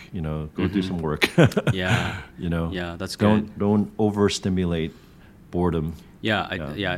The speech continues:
Speaker 2: totally agree. I think along those lines, something we're trying to do with our kids is,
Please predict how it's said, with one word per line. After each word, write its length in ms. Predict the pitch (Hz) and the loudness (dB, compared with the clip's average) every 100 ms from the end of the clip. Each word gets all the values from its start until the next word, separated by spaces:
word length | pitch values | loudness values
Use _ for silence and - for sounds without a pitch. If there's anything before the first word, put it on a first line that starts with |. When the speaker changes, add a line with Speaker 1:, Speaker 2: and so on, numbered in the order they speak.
| - | -6
Speaker 2:
totally 260 | - 107 87 | -6 -4 -6
agree. 380 | 85 82 80 - - - - - - - - - | -6 -8 -8 -12 -20 -20 -20 -20 -20 -20 -16 -4
I 40 | |
think 180 | 156 113 | -2 0
along 360 | 107 101 113 | 2 4 4
those 220 | 104 104 104 | 2 0 0
lines, 260 | 95 90 | -2 -2
something 600 | - 98 95 90 85 90 - - - - - | -4 -4 -4 -4 -6 -10 -16 -20 -20 -16 -8
we're 200 | 98 98 | -4 -4
trying 240 | - 95 | -2 -2
to 80 | 90 | -4
do 320 | 90 85 85 | -6 -6 -6
with 160 | 85 87 | -8 -6
our 140 | 90 | -6
kids 400 | - 85 80 - | -6 -8 -8 -10
is, 340 | 82 80 - | -12 -12 -14